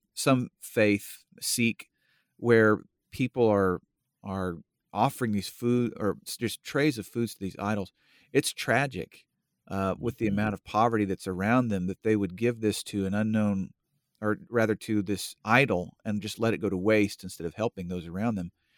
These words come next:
Speaker 1: And that's a really, that's a very real, tangible example of, of here two thousand years later, it's still going on. It wasn't just back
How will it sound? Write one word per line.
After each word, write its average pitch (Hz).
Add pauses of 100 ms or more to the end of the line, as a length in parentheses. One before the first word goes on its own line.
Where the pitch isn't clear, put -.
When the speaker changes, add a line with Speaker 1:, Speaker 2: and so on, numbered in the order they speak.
(220)
Speaker 1:
And 117
that's 175
a 175
really, 180
that's 160
a 170
very 147
real, 127
tangible 127
example 104
of, 90
of 90
here 123
two 120
thousand 120
years 104
later, 110
it's -
still 151
going 104
on. 90
It 85
wasn't 117
just -
back 95